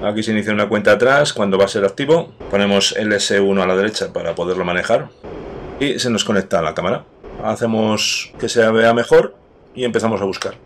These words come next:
hacia abajo. Buscamos nosotros nuestro objetivo. Ahí está la población que nosotros queremos atacar y vamos a elegir nuestro almacén de armas, que es ese de ahí, por ejemplo. Nosotros sabemos que es ese. Entonces nos dirigimos ahí, nos ponemos hacia arriba.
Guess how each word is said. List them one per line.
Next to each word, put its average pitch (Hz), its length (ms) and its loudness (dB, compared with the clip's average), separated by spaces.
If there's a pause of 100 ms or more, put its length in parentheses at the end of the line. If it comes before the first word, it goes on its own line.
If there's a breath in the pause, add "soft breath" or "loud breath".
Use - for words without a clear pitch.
(180)
hacia 120 100 -4
abajo. 107 220 0 (160)
Buscamos 117 420 -4
nosotros 131 640 0
nuestro 117 280 -4
objetivo. 139 500 2 (340)
Ahí 110 80 0
está 117 160 -4
la 107 100 0
población 110 360 0
que 110 80 2
nosotros 107 300 -4
queremos 113 220 -2
atacar 123 340 2 (300)
y 127 80 0
vamos 127 220 2
a - 20 2
elegir 120 380 2
nuestro 104 1000 2 (280 loud breath)
almacén 110 380 2
de 95 60 4
armas, 98 360 0 (140)
que 123 60 2
es 107 80 0
ese 98 160 -4
de 87 80 0
ahí, 92 80 0
por 107 140 -4
ejemplo. - 360 -6 (200)
Nosotros 110 220 -6
sabemos 107 260 0
que 123 100 -2
es 110 80 -4
ese. 104 120 -2 (140)
Entonces 104 260 -8
nos 101 160 -4
dirigimos 101 360 -8
ahí, 135 300 -2
nos 98 120 -12
ponemos 104 280 -6
hacia 110 140 -4
arriba. 123 240 0